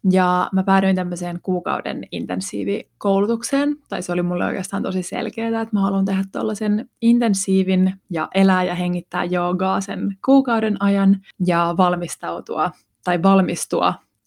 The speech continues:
ohjaajaksi mahdollisimman nopeasti, että mä pääsen alkaa opettamaan. Totta kai sä et ole millään tavalla valmis opettajana kuukauden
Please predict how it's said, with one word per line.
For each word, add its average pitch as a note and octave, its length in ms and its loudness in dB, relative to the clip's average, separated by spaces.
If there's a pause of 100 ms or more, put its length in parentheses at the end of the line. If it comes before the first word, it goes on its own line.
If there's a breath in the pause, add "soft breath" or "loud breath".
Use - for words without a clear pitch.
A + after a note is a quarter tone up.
(120)
ohjaajaksi F3+ 720 -4
mahdollisimman E3+ 540 -4
nopeasti, A#3 480 0
että F#3 140 -2
mä E3+ 40 -2
pääsen E3+ 300 -4
alkaa F3 500 -8 (220)
opettamaan. F#3+ 840 4 (400)
Totta F3+ 180 -4
kai F3 180 2
sä F3 100 -2
et F3 120 -2
ole E3+ 80 2
millään E3 280 0
tavalla E3 300 0
valmis E3 400 0
opettajana F#3+ 580 -2
kuukauden F#3 580 0